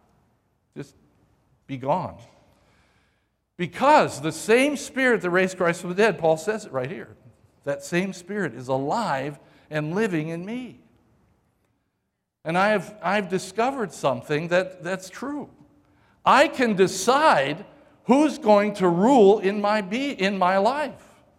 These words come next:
I can make those decisions. How many, have you ever,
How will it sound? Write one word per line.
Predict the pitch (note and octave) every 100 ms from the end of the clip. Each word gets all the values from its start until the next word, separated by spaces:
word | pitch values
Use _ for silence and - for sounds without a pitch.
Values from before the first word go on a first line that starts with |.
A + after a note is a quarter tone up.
| _ _ _ _ -
I | A3+
can | C#4 C#4+ G3+
make | G3 G#3+
those | E3+ E3 E3
decisions. | G#3+ - D#4 D4 B3+ A3+ - _ _ _ _ _ _ _ _ _ _ _ _ _ _ _ _ _ _ _
How | G3
many, | B3 C4
have | B3+ - F3+ G3
you | G3+
ever, | G#3 G#3 G#3+